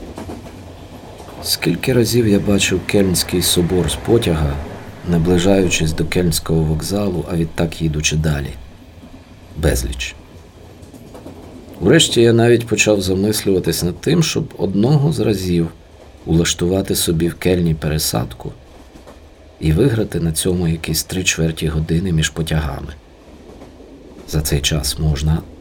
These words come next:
так мені здавалося, встигнути. Ні, не облазити все це громаддя, обдивившись усю різьбу тріщинок і рисочок на філігранній поверхні цього велетня.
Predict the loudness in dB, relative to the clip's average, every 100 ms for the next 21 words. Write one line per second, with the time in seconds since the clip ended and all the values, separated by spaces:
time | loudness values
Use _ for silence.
0 | -6 -6 -4 -2 0 0 -2 -2 -4 -4
1 | -4 -8 -16 -14 -6 -4 -4 -6 -10 -14
2 | -18 -20 -20 -20 -20 -20 -20 -20 -20 -20
3 | -20 -20 -20 -20 -10 0 2 4 4 4
4 | 0 -2 0 2 4 6 6 4 4 0
5 | 0 2 0 2 0 0 0 0 0 -2
6 | -2 -6 -6 -10 -20 -20 _ _ _ _
7 | -2 0 4 6 6 6 4 0 -2 -4
8 | -2 2 4 4 2 2 2 2 4 2
9 | 0 -2 -6 -2 -2 0 0 0 -2 -10
10 | -6 0 0 2 -2 -2 -2 -2 -4 -4
11 | -4 -2 -2 -2 -2 -2 -2 0 -2 -2
12 | -2 -2 -4 -4 -4 -2 -2 -2 -2 -4
13 | -6 -10 -12